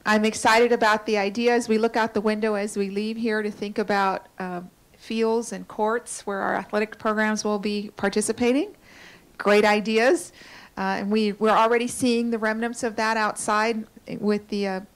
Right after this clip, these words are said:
play field that's been created in the last few weeks. So things, you're right, will move fast.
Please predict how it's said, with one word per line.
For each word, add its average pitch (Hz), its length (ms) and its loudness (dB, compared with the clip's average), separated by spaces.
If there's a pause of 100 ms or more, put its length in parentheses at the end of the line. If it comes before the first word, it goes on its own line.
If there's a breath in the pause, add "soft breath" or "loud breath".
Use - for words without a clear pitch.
(140)
play 233 200 4
field 220 260 0
that's 208 160 -4
been 208 200 -4
created 208 360 0
in 208 100 -8
the 196 80 -8
last 196 360 -2
few 233 220 -2
weeks. - 500 -2 (360 loud breath)
So 214 280 2
things, 254 560 -2
you're 214 160 -2
right, 214 320 -2
will 214 160 2
move 214 300 0
fast. - 600 -4